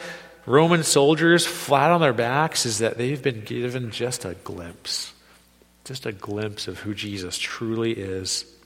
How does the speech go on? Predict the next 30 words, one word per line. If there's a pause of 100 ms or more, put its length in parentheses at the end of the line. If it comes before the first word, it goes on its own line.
(1600)
The
Bible
says
that
one
day (960)
we
will
all (380)
be
brought
into
the
presence
of
God
on
Judgment
Day, (1500)
and
no
one
who
rejects
Jesus (640)
will
be
able
to
stand.